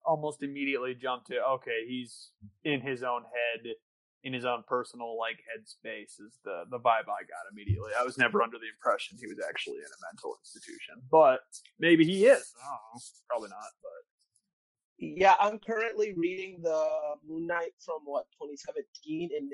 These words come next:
Speaker 2: it starts off with him in a mental institution. So I, I immediately was like, "Oh yeah, he's in his head." <laughs> Like, that I immediately, sadly, I mean, it kind of ruined it for me, but I also got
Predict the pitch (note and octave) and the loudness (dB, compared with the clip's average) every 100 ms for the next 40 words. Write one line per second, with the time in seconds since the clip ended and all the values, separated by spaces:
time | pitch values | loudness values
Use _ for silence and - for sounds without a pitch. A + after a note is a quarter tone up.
0 | - - - C3+ - - D#3 - - D3 | -12 -16 0 2 2 -2 -6 -8 -8 -6
1 | C#3+ C#3 C3+ C3+ - D#3+ E3+ - G3 G#3+ | -4 -6 -10 -14 -6 -4 -4 -6 -6 -4
2 | G3+ A3+ A3+ - _ _ _ - F#3 - | -4 -4 -8 -16 _ _ _ 2 2 6
3 | E3+ G3+ F#3+ E3+ D#3 - - E3+ E3+ D3 | 8 8 8 4 2 0 6 8 6 0
4 | D#3 C#3+ C#3+ C#3 C3+ C3+ C#3 C#3 C#3+ D3+ | -2 -2 -2 -2 -4 -8 -4 0 4 4
5 | C#3+ C#3 D3+ C3+ B2+ _ - - - _ | 2 -4 -4 -6 -8 _ -12 -12 -12 _
6 | _ _ - - D#3+ - G3 F#3 - D#3+ | _ _ -16 2 2 4 6 6 6 2
7 | E3 D3+ - D3 D3 C#3+ D3 - D3 - | 2 2 -4 -6 -6 -6 -6 -10 -12 4
8 | D#3 D3+ D3+ C#3+ C#3+ - - D#3+ D3+ C#3+ | 4 6 2 -4 -4 -6 2 2 2 -6
9 | - E3+ - - F#3+ E3+ F3 E3 D#3+ E3+ | -8 -8 -8 0 0 0 -4 -6 -6 -4
10 | E3+ E3+ F#3+ F#3+ G#3 D3+ D3+ D3+ - D#3 | -4 -4 -4 -2 -2 0 2 0 0 -4